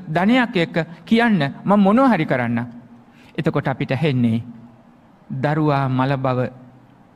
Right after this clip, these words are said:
දැනගත්තත් දැනුමින් හදවතින් තේරුම් ගත්තේ නැත්තේ මගේ දරුවා මියදිලා කියලා හිතාගන්න බැරි වුණු කිසා ගෝතමිය. බුදුරජාණන් වහන්සේ අභියස හඬා වැළපුණා වගේ මේ තරුණ දරුවෝ කියන විදියට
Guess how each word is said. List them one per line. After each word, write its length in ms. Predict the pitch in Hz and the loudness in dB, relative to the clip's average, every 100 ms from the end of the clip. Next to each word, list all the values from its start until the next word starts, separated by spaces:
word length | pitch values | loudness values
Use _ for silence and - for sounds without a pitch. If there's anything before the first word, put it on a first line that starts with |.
| - | -6
දැනගත්තත් 800 | 110 117 117 135 135 - 185 143 | -2 0 0 -2 -4 -4 -2 -2
දැනුමින් 380 | 143 135 131 123 - - - - - - - | -2 0 0 -2 -10 -20 -20 -20 -20 -20 -4
හදවතින් 540 | 233 220 214 226 208 | 0 2 2 4 4
තේරුම් 360 | 160 160 170 175 | 4 2 2 0
ගත්තේ 280 | 170 170 | 0 0
නැත්තේ 260 | 156 156 165 | 0 0 0
මගේ 200 | 143 175 | 0 0
දරුවා 280 | 156 147 139 | 0 0 0
මියදිලා 520 | 139 160 160 151 143 | 2 2 2 0 -2
කියලා 200 | 135 127 | -2 0
හිතාගන්න 500 | 135 151 160 151 139 127 | -2 -2 -2 -2 -2 -2
බැරි 240 | 131 135 | -2 0
වුණු 220 | 120 117 117 - - - - | 0 0 -2 -12 -20 -20 -2
කිසා 380 | 185 180 208 131 | -2 0 0 0
ගෝතමිය. 520 | 110 104 104 107 110 - - - _ _ _ _ _ _ - - | -2 -2 -2 -4 -6 -14 -20 -20 _ _ _ _ _ _ -20 -14
බුදුරජාණන් 760 | - 151 175 165 151 151 143 139 | -4 -2 0 0 -2 -2 -2 0
වහන්සේ 380 | 143 143 156 | 0 0 -2
අභියස 320 | 127 139 135 151 | -4 -2 -4 -4
හඬා 400 | 127 135 135 123 | -6 -2 -2 -2
වැළපුණා 420 | 127 127 120 117 | -4 -2 -2 -2
වගේ 260 | 117 107 95 - - _ _ _ _ _ _ _ | -4 -6 -10 -20 -20 _ _ _ _ _ _ _
මේ 140 | 135 | -6
තරුණ 300 | 127 123 139 | -2 -2 -2
දරුවෝ 300 | 127 123 123 | -2 -2 -2
කියන 280 | 123 123 123 | 0 0 2
විදියට 360 | 123 120 120 | 0 0 -2